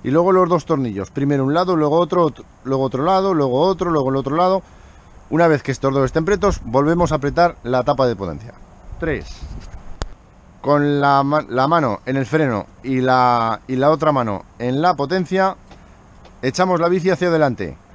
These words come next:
haciendo fuerza y viendo que aquí no haya ningún tipo de juego, ¿vale? Ni que cada una vaya por su lado. Número cuatro y último,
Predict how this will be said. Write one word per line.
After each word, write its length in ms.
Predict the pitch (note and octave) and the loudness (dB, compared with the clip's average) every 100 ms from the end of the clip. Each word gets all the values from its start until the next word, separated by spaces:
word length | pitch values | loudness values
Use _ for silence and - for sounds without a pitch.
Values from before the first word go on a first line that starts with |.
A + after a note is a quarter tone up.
| - - | -20 -14
haciendo 300 | G#2 B2+ C#3 | -8 -2 -2
fuerza 460 | C3 F3 F3 G3+ - - | 0 -2 0 0 -2 -10
y 100 | B2+ | -6
viendo 480 | B2+ F3 G3 G#3+ F#3 - | -2 0 2 0 0 -2
que 260 | F3 F#3 - - - | -2 -2 -6 -20 -6
aquí 460 | A#2+ B2 F3 G3 G3+ - - - - - - - | -4 -2 0 0 -2 -16 -20 -20 -20 -20 -20 -4
no 240 | D3 D#3+ | 2 4
haya 240 | E3+ F3 E3+ | 4 4 2
ningún 340 | D3 D3+ D#3+ | 2 0 -2
tipo 340 | D#3+ D3 E3 | -2 0 2
de 260 | D3+ E3+ D#3+ - - | 2 0 -2 -14 -8
juego, 380 | B2+ A2+ C#2 - - - - - - - - - - | -2 -2 -4 -14 -20 -20 -20 -20 -20 -20 -20 -20 -4
¿vale? 320 | B2+ G3+ A3 - - | 0 0 -2 -12 -8
Ni 140 | A#2+ A#2 | -6 -4
que 100 | A#2+ | 0
cada 140 | A#2+ | 2
una 160 | C#3 D3+ | 2 4
vaya 180 | C3+ | 2
por 120 | A#2+ G#2 | 2 -4
su 100 | F#2 | -6
lado. 140 | D2 | -6
Número 280 | F3 F3 E3+ | -4 -2 -4
cuatro 480 | D#3 E3+ - G2+ - | 0 -2 -2 -8 -8
y 140 | A2 C#3+ | -4 -2
último, 500 | G3+ - G#3+ A#3+ | 0 0 0 0